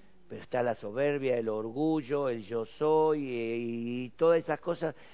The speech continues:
que nos envuelven, y esa vida verdadera que Dios puso. La Biblia dice que Dios puso eternidad en el corazón, en el espíritu del hombre. Esa eternidad,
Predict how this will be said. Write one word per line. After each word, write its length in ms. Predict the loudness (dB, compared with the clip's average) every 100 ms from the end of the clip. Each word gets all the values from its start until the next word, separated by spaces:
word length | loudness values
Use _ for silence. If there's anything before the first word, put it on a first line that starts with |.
| -12
que 140 | -6 -4
nos 200 | -4 -4
envuelven, 800 | -2 6 8 8 6 2 2 -6 -18 -20 -20 -20 -14
y 220 | -6 -2
esa 260 | -2 0 0
vida 380 | 0 2 2 2
verdadera 640 | 0 -2 0 2 2 0
que 140 | -6 -8
Dios 220 | -8 -8
puso. 480 | -10 -10 -10 -14 -18 -20 -20 -14
La 100 | -8
Biblia 340 | -4 0 0
dice 260 | 0 -4 -8
que 100 | -6
Dios 180 | -6 -6
puso 260 | -10 -8
eternidad 640 | -6 -4 -4 -4 -4 -2 -2
en 60 |
el 160 | -6 -8
corazón, 500 | -12 -14 -12 -10 -8
en 140 | -8
el 120 | -8
espíritu 560 | -10 -12 -10 -8 -8 -10
del 180 | -6 -4
hombre. 280 | -4 -6 -8
Esa 240 | -6 -4
eternidad, 640 | -4 -2 -4 -2 -2 -2